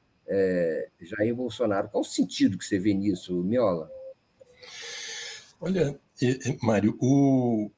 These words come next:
Speaker 2: o, o, a iniciativa do, do P L, né, ela não é uma ação individual, não é, ou isolada do Valdemar da Costa Neto, né? Essa é uma ação mandada, não é,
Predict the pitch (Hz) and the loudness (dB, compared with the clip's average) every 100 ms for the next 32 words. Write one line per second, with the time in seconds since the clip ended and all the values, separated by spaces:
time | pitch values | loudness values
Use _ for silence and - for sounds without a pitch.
0 | _ _ _ 120 110 107 - 113 - 208 | _ _ _ -8 -6 -6 -6 -2 4 6
1 | 240 156 - 123 101 90 90 - 95 - | 6 4 4 2 2 0 -2 -2 -2 -2
2 | 85 104 123 107 82 78 - - 95 120 | 0 2 4 2 -4 -10 -14 -8 -2 2
3 | 202 247 180 180 165 117 - - 120 135 | 2 6 6 6 6 4 4 2 2 2
4 | 113 101 95 90 85 110 120 104 - 90 | 0 -2 -4 -4 0 2 4 0 -4 -6
5 | 101 98 98 92 85 90 113 113 110 104 | -2 0 2 2 2 0 0 0 0 -2
6 | 104 92 110 104 120 - 160 123 107 - | 0 0 -2 -2 -2 0 2 2 0 -4
7 | - - _ _ _ 82 95 - _ - | -20 -20 _ _ _ -16 -16 -16 _ -20
8 | - - - 87 - 117 120 113 - - | -20 -18 -2 2 6 6 4 4 4 4
9 | 117 123 170 156 110 104 87 101 135 123 | 4 2 0 2 6 6 4 4 4 4
10 | 156 185 202 _ 92 92 | 2 2 -4 _ -8 -6